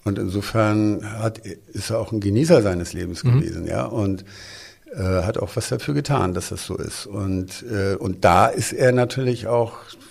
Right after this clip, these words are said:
Speaker 1: wie soll ich mal sagen, vorbildlich. Ist doch klar, dass sowas dann auch so <laughs> auf einen abfärbt und sagt,
Speaker 2: Also du
Speaker 1: "Komm,
Speaker 2: trinkst auch
Speaker 1: ich
Speaker 2: jeden
Speaker 1: kann
Speaker 2: Morgen,
Speaker 1: mich"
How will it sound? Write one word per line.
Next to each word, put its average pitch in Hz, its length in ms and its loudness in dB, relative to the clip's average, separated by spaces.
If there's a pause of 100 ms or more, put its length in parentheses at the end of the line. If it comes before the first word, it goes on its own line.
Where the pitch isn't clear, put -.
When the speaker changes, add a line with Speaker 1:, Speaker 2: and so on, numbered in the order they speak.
(140)
Speaker 1:
wie 120 60 -10
soll 113 160 -2
ich 101 80 -8
mal 110 80 -6
sagen, 107 220 -2
vorbildlich. 104 640 -4
Ist - 160 -12
doch 92 100 -10
klar, 110 240 4
dass 104 240 -6 (100)
sowas 104 440 -2
dann 98 180 -4
auch 90 180 -6
so - 320 -10
<laughs> - 20 -20
auf - 260 -2
einen 98 200 2
abfärbt - 540 4
und 95 100 -6
sagt, 87 380 -2
Speaker 2:
Also 160 140 10
du 185 60 12
Speaker 1:
"Komm, 180 100 6
Speaker 2:
trinkst 202 240 8
auch 143 160 8
Speaker 1:
ich 135 60 8
Speaker 2:
jeden 156 160 10
Speaker 1:
kann 143 100 10
Speaker 2:
Morgen, 160 120 12
Speaker 1:
mich" - 220 -2